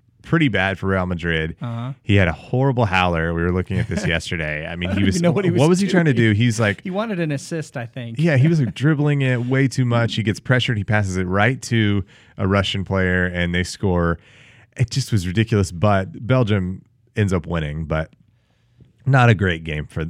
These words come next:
Speaker 1: for Courtois
Speaker 2: Thanks to
Speaker 1: again.
Speaker 2: two goals by Eden Hazard.
Speaker 1: Yeah, and, and he, you know, sort of saves them again. Um, but other than that, uh, how did you
Speaker 2: Didn't
Speaker 1: feel about
Speaker 2: Germany draw? Germany drew at home,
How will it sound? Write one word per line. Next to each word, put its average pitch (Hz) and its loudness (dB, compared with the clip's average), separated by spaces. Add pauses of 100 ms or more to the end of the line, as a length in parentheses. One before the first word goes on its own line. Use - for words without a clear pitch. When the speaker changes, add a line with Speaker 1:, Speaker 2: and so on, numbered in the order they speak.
(100)
Speaker 1:
for 78 -4
Courtois 76 -6
Speaker 2:
Thanks 71 -8
to 87 -2 (220)
Speaker 1:
again. 80 -8
Speaker 2:
two 135 -10
goals 104 -12 (180)
by - -20 (140)
Eden 117 -12
Hazard. 104 -16 (400)
Speaker 1:
Yeah, 82 4
and, 87 -6
and 90 -14
he, 92 -2 (140)
you 87 -8
know, 71 -14 (140)
sort - -12
of 73 -16
saves 76 -8
them 73 -8
again. 76 -8 (720)
Um, 117 8 (220)
but 113 2
other 135 4
than 92 -2
that, 90 2
uh, 85 -4
how 113 -6
did 113 0
you 117 0
Speaker 2:
Didn't - 0
Speaker 1:
feel 120 4
about 104 4
Speaker 2:
Germany 104 -2
draw? 143 -8 (100)
Germany 170 -6
drew 131 -8
at - -16 (440)
home, 139 -8